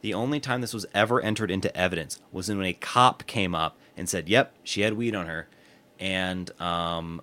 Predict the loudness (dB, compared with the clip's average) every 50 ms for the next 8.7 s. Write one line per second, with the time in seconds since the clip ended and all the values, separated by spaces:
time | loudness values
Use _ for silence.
0 | -12 _ -10 -10 -8 -8 -8 -8 -8 -8 -8 -6 -2 2 4 4 4 4 0 -4
1 | 0 0 0 0 -2 -4 -4 -4 -4 -4 -4 -4 -4 -2 -4 -4 -6 -10 -14 -20
2 | _ _ _ _ _ _ _ _ _ _ _ _ _ -6 0 2 4 4 4 4
3 | 4 2 2 0 0 -2 -2 -2 -2 -2 -2 -2 -2 0 0 0 2 2 2 2
4 | 2 0 0 2 2 2 2 2 -2 -6 -4 -4 -6 -6 -6 -6 -8 -8 0 4
5 | 4 4 4 4 0 -2 -2 0 0 2 2 0 0 -2 -4 -6 -6 -6 -4 -6
6 | -6 -6 -8 -10 -10 -10 -12 -14 -16 -20 -20 -20 -20 -20 _ _ _ -6 -2 0
7 | 0 2 2 2 2 2 0 0 -2 -2 -4 -6 -8 -10 -14 _ _ -16 -14 -12
8 | -12 -10 -8 -6 -6 -6 -6 -4 -4 -2 -2 -2 -4 -4